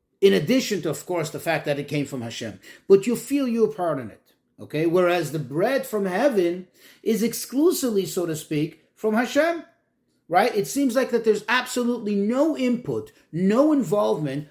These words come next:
on the part of the human being. And therefore, you can see very clearly that it comes from Hashem, okay? And with this, we can understand,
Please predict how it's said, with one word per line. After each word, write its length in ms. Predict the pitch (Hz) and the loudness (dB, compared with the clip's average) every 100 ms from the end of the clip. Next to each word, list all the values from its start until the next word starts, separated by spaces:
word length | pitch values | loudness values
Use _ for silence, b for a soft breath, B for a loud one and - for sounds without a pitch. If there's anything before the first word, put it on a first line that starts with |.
| - | -8
on 140 | 160 | -6
the 60 | 156 | -6
part 280 | 170 170 175 | -4 -2 -2
of 60 | |
the 80 | 151 | -2
human 280 | 151 147 123 | 0 0 -2
being. 260 | 110 95 - _ b b - | -6 -10 -16 _ b b -8
And 140 | 165 | 0
therefore, 420 | 180 320 269 220 | 4 4 4 2
you 100 | 202 | 2
can 160 | - 180 | 2 -2
see 220 | - 240 | -2 -4
very 300 | 151 254 320 | 0 0 0
clearly 420 | - 285 330 247 | -2 -2 -2 0
that 140 | 214 214 | 0 0
it 100 | 196 | -2
comes 220 | 220 208 | -6 -4
from 140 | 208 | -6
Hashem, 400 | 196 165 170 160 - _ _ _ _ _ _ _ _ _ - | -6 -6 -6 -8 -14 _ _ _ _ _ _ _ _ _ -14
okay? 440 | 113 160 196 320 - - - _ _ _ _ _ _ _ _ _ _ - | -6 -2 -2 -4 -12 -20 -20 _ _ _ _ _ _ _ _ _ _ -6
And 140 | 160 185 | 0 2
with 160 | 175 | 4
this, 280 | 220 392 - | 4 2 0
we 120 | 175 | -4
can 160 | 160 175 | -4 -4
understand, 720 | 160 185 - 392 381 196 208 | -2 -4 -6 -4 -2 -2 -4